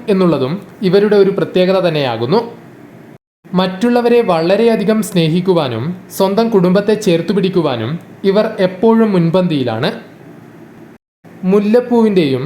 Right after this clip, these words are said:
ചന്ദനത്തിൻ്റെയും സുഗന്ധം ആസ്വദിക്കുവാൻ ഇവർക്ക് പ്രത്യേകം ഒരിഷ്ടമുണ്ട്. കൂടാതെ പണത്തിനെ വളരെയധികം സൂക്ഷ്മ ദൃഷ്ടിയോടുകൂടി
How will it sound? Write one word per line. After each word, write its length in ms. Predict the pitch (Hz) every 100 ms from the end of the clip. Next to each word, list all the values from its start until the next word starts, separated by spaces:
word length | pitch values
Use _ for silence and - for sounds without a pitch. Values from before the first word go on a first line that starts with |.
| 185 - - -
ചന്ദനത്തിൻ്റെയും 960 | 208 214 220 247 247 247 247 240 247
സുഗന്ധം 520 | 226 196 196 202 220 -
ആസ്വദിക്കുവാൻ 760 | 175 175 190 180 180 127 156 - - -
ഇവർക്ക് 300 | 202 220 233
പ്രത്യേകം 640 | - 185 185 220 208 220 220
ഒരിഷ്ടമുണ്ട്. 760 | 180 151 - 180 127 127 233 - - - - - - - - - _ _ _ - -
കൂടാതെ 640 | 165 170 175 143 135 170 - - - -
പണത്തിനെ 680 | 190 202 208 226 156 170 - - -
വളരെയധികം 720 | 175 202 226 247 214 233 240
സൂക്ഷ്മ 520 | - 208 220 220 247
ദൃഷ്ടിയോടുകൂടി 920 | 240 220 - 226 220 190 165 131 175